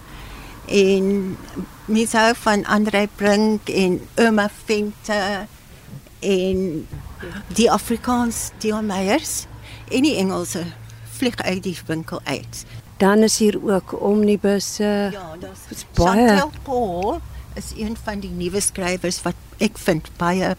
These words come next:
Speaker 1: baie populêr is.
Speaker 2: Chantal Paul.
Speaker 1: Ja, wat inkom.
Speaker 2: En hierdie, is, is dit jou,
Speaker 1: Ja, dis,
Speaker 2: hierdie jou
Speaker 1: dis
Speaker 2: nuwe
Speaker 1: die,
Speaker 2: boek?
Speaker 1: die nuutste boeke wat ek het in hierdie, ehm,
Speaker 2: En mense kan dit koop en as
Speaker 1: Ja,
Speaker 2: hulle
Speaker 1: ja.
Speaker 2: terugruil ook.
Speaker 1: Ja.
Speaker 2: As hulle terugruil, moet hulle ruil vir 'n boek of kry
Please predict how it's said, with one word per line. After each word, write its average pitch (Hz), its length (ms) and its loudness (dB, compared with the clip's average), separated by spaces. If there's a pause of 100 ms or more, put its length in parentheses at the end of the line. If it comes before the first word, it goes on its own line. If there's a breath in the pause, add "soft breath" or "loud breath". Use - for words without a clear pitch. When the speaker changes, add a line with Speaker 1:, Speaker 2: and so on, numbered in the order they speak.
Speaker 1:
baie 160 300 4
populêr 156 680 -4 (100)
is. - 380 -6
Speaker 2:
Chantal 175 420 2 (120)
Paul. 165 280 0
Speaker 1:
Ja, 175 220 -10 (800)
wat 170 120 -16 (100)
inkom. 196 340 -16 (180)
Speaker 2:
En 202 200 6
hierdie, 196 480 4 (100)
is, - 180 -4
is - 240 -2
dit 208 240 0
jou, 202 140 4
Speaker 1:
Ja, 143 140 -2
dis, 185 60 0
Speaker 2:
hierdie 208 180 2
jou 202 100 2
Speaker 1:
dis 196 120 4
Speaker 2:
nuwe 180 100 0
Speaker 1:
die, 214 200 -2
Speaker 2:
boek? - 240 -14 (140)
Speaker 1:
die 208 160 -4
nuutste 196 500 -2
boeke 156 380 -6
wat 139 160 -4
ek - 240 -6
het - 340 -8 (100)
in 175 80 -10
hierdie, 160 440 -6
ehm, - 100 -20 (600)
Speaker 2:
En 202 160 6
mense 196 300 8
kan 202 200 4
dit 185 280 2
koop 285 300 0
en 190 160 0
as 349 60 0
Speaker 1:
Ja, 370 60 -4
Speaker 2:
hulle 190 120 2
Speaker 1:
ja. 180 160 2
Speaker 2:
terugruil 226 760 2
ook. 196 100 -4 (140)
Speaker 1:
Ja. 175 240 -6 (260)
Speaker 2:
As 214 180 0
hulle 285 240 6
terugruil, 226 720 0
moet 214 260 4
hulle 190 200 0
ruil 185 240 -2
vir 208 200 -4
'n 160 40 -6
boek 220 220 -4
of 208 160 -6
kry 208 200 -2